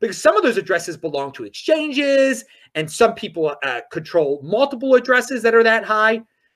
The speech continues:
This dude is one of the wealthiest Bitcoin holders of them all, okay? He's got two thousand frickin' Bitcoin. He hasn't moved his Bitcoin at all since that day. He hasn't, that Bitcoin has gone up in value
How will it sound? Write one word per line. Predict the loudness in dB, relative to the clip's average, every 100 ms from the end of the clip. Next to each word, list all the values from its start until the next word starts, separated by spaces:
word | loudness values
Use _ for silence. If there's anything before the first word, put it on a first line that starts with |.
| _
This | 4 4 4
dude | 6 6 6 0 -12 _ -4
is | -2 -2
one | -2 2
of | 4
the | 6 6
wealthiest | 6 4 4 2 0 0 -4
Bitcoin | -4 -4 -6
holders | -6 -8 -6 -2
of | 0
them | 0 -2
all, | -4 -6 -8
okay? | -6 -6 -6 _
He's | -4
got | 0 0 -2
two | 2 6 6 6
thousand | 4 4 2 -2 -12 -4
frickin' | -4 -4 -8
Bitcoin. | -4 -6 -6 -14 -14 _ _ _ _ _ _ _ _ _ _ _ _ _ _ _
He | -8 -4
hasn't | -2 -2 -4 -4
moved | -2 -2 -6
his | -10
Bitcoin | -8 -10 -12 -16 -14
at | -12
all | -12 -14 _
since | -18 -16
that | -12 -12 -8
day. | -8 -8 _ _ _ _ _ _ _ _ _ _ _ _ _ _
He | 0
hasn't, | 2 2 -2 -16 _ 0
that | 2 4
Bitcoin | 2 2 2 2 0 -10 _ 0
has | 0 4
gone | 4 6
up | 4 0
in | 2
value | 4 4 2 -2 -8